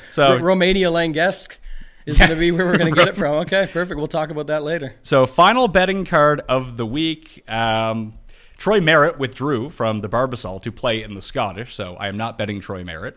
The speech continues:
Speaker 1: at
Speaker 2: No.
Speaker 1: the Scottish Open.
Speaker 2: He doesn't fit the flow chart, by the way, for the
Speaker 1: Well,
Speaker 2: Scottish.
Speaker 1: he d-, he did for the Barbasol, though.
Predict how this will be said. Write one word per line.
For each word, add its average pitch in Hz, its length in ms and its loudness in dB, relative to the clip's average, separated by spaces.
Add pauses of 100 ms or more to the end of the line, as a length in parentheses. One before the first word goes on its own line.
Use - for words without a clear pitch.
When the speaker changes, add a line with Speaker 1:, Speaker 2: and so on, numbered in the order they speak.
(380)
Speaker 1:
at 110 120 -8
Speaker 2:
No. 185 40 -12
Speaker 1:
the - 100 -18
Scottish 101 380 -8
Open. 98 300 -16
Speaker 2:
He 143 80 -8
doesn't 160 220 -2
fit - 180 -12
the - 60 -16
flow 127 200 -10
chart, 110 280 -12
by 101 100 -14
the 101 60 -14
way, 104 140 -14 (580)
for 127 100 -16
the 113 40 -10
Speaker 1:
Well, 107 60 -6
Speaker 2:
Scottish. 110 460 -14 (240)
Speaker 1:
he 127 180 -2
d-, 139 140 4
he 160 100 0
did 147 220 0
for 147 80 -2
the 117 80 -2
Barbasol, 139 480 -2
though. - 220 -20